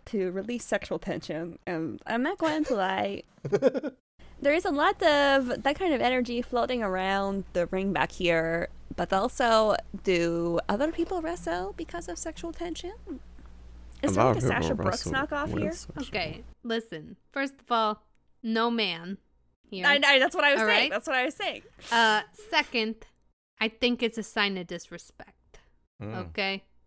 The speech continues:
Speaker 1: I can respect that you feel disrespected.
Speaker 3: Okay, so
Speaker 1: So
Speaker 3: if
Speaker 1: I
Speaker 3: somebody comes up to you, Lynn, and, uh, flicks you in the forehead, would you take that as a sign of disrespect or just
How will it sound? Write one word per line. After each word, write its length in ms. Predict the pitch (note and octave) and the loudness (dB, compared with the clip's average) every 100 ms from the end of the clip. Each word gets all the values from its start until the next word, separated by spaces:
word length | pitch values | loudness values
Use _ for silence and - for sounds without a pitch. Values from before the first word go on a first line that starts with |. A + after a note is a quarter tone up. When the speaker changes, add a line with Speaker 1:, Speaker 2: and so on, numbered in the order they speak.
| _ _ | _ _
Speaker 1:
I 120 | A3 B3+ | 0 2
can 220 | D4 C4 | 4 4
respect 760 | A3 - - E4+ - - C4+ | 2 2 2 2 0 -10 -6
that 320 | A3+ A3 - G#3+ | 0 0 0 -2
you 360 | A3 G#3+ G#3+ - | 0 0 -6 -4
feel 140 | - G3 | 0 0
disrespected. 600 | E3+ - E3 - - - - - _ F4+ | -2 -8 -10 -10 -12 -14 -18 -20 _ -6
Speaker 3:
Okay, 360 | F4+ G#3+ G3 | -4 -4 -4
so 100 | G#3 | 0
Speaker 1:
So 80 | B3+ G3 | 4 6
Speaker 3:
if 60 | F#3+ | 6
Speaker 1:
I 40 | - | 6
Speaker 3:
somebody 160 | B3+ F4 | 4 2
comes 340 | F#4 F4+ E4 | 0 0 2
up 260 | F4+ F4+ - | 0 0 -6
to 60 | |
you, 320 | F4 D#4 D4 A3+ | -4 0 0 -2
Lynn, 380 | G3 F#3 G3 C4+ - _ _ _ - - _ | -2 -4 -6 -10 -16 _ _ _ -20 -20 _
and, 400 | - B3 A#3 A#3 | -4 0 0 0
uh, 200 | A3+ A3 A3 | 2 2 0
flicks 420 | - F#4+ - - E4+ | -4 -4 -4 -8 -4
you 120 | E4 | -2
in 140 | D4+ | 0
the 100 | C#4+ C#4+ | -2 -4
forehead, 520 | - B3 A3+ F3+ - - - _ _ _ _ - | -2 2 2 0 -6 -12 -20 _ _ _ _ -8
would 180 | A#3 B3+ | -6 -4
you 100 | D#4+ | -6
take 360 | D#4 D4+ D4 | -2 -2 -2
that 180 | D4 C#4+ | -2 0
as 140 | C4+ C4+ | 0 -4
a 80 | |
sign 340 | C4+ - C4+ C4+ | -6 -4 -4 -4
of 100 | B3+ | -6
disrespect 680 | C4+ C4+ C#4 - F4 F#4 - | -8 -6 -10 -6 -6 -8 -4
or 160 | G#3+ | -4
just 120 | G#3 | 0